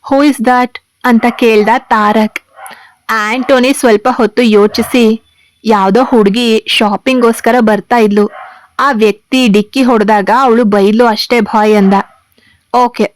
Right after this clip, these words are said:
ಕಮ್ ಫಾಸ್ಟ್" ಅಂತ ಕಾಲ್ ಕಟ್ ಮಾಡ್ದ ತಾರಕ್. "ಓಹ್" ಅಂತ ನಿಟ್ಟುಸಿರು ಬಿಟ್ಟ ಆಂಟೋನಿ. ಭಾಯ್, ಇಂಥ ಕೆಲ್ಸ ಮಾಡೋವಾಗ ಅವ್ರ ಗಮನವೆಲ್ಲ ಗುರಿ ಮೇಲೆ ಇರುತ್ತೆ, ಹಾಗಾಗಿ ಈ ಹುಡುಗಿಯನ್ನ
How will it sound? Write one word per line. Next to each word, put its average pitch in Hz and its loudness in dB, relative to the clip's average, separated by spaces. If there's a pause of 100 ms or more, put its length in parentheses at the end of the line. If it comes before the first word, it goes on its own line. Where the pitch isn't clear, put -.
(140)
ಕಮ್ 254 -2
ಫಾಸ್ಟ್" 214 -2 (100)
ಅಂತ 254 0
ಕಾಲ್ 220 0
ಕಟ್ 214 -2
ಮಾಡ್ದ 202 0 (320)
ತಾರಕ್. 208 -2 (800)
"ಓಹ್" - 0 (160)
ಅಂತ 262 0 (100)
ನಿಟ್ಟುಸಿರು 247 -2
ಬಿಟ್ಟ 196 0 (220)
ಆಂಟೋನಿ. 214 2 (760)
ಭಾಯ್, 208 -2 (140)
ಇಂಥ 190 0 (120)
ಕೆಲ್ಸ 233 0
ಮಾಡೋವಾಗ 247 0 (680)
ಅವ್ರ 247 2
ಗಮನವೆಲ್ಲ 220 2
ಗುರಿ 208 0
ಮೇಲೆ 233 4
ಇರುತ್ತೆ, 214 0 (420)
ಹಾಗಾಗಿ 226 0
ಈ 254 -4
ಹುಡುಗಿಯನ್ನ 226 2